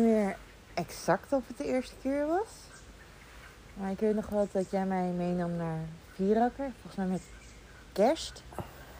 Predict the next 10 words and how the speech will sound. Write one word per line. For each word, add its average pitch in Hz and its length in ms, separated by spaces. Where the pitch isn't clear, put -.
En 180 80
dat 170 200
ik - 80
dat 165 160
heel 160 160
spannend 175 460
vond. 233 500
Want 175 160
dat 165 160
was - 400